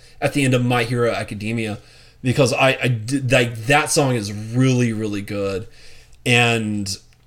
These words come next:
in the, there's a lot of artists that I never would have picked up had I not listened, not heard them in an opening. Like, uh, because,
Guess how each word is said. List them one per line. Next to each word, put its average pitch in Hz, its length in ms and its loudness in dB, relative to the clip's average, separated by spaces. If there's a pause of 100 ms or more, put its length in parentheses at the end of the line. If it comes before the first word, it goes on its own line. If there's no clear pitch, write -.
(1040)
in 127 120 4
the, 131 120 2
there's 135 240 4
a 135 60 4
lot 123 400 4
of 107 280 -2 (340)
artists 143 480 4
that 131 240 2
I 135 300 4 (140)
never 143 500 4
would 139 160 2
have 151 160 -4
picked - 300 -2
up 135 580 0 (500)
had 147 180 4
I 127 160 4
not 123 440 2
listened, 123 680 0 (260)
not 147 220 2
heard 135 140 2
them 127 120 0
in 110 100 -2
an 101 120 -8
opening. 113 480 -4
Like, 113 260 -4
uh, 110 340 0 (640)
because, 139 720 2